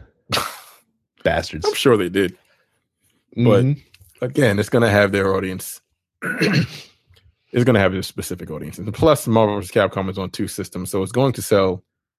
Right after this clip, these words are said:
Speaker 2: probably better than Mo-, than Su-, Street Fighter Five.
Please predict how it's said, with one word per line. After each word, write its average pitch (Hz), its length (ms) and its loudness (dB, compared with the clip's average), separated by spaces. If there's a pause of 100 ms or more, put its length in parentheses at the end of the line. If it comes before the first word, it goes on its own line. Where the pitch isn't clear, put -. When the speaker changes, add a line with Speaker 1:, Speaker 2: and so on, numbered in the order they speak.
Speaker 2:
probably 180 400 4
better 104 340 4
than 95 200 -2
Mo-, 95 180 -6
than 98 200 -6
Su-, - 260 -8
Street 95 260 -10
Fighter 90 240 -6
Five. 87 340 -10